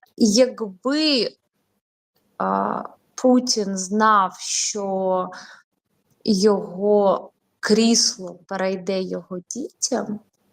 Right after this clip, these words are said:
він би зовсім вів іншу політику. І стосовно Росії, і стосовно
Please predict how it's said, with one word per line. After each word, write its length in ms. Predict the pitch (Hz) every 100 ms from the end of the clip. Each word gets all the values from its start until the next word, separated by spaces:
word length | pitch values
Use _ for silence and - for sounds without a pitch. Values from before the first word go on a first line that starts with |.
| _ - _ _ _
він 320 | 226 214 233 214
би 120 | 208
зовсім 500 | 208 247 254 - 196
вів 180 | 202 196 -
іншу 360 | 208 196 -
політику. 600 | - 190 196 - - - - _ - - -
І 120 | 302
стосовно 680 | 302 - 277 - 254 233 226
Росії, 420 | 220 - - 226
і 120 | -
стосовно 640 | 233 - 208 - 196 190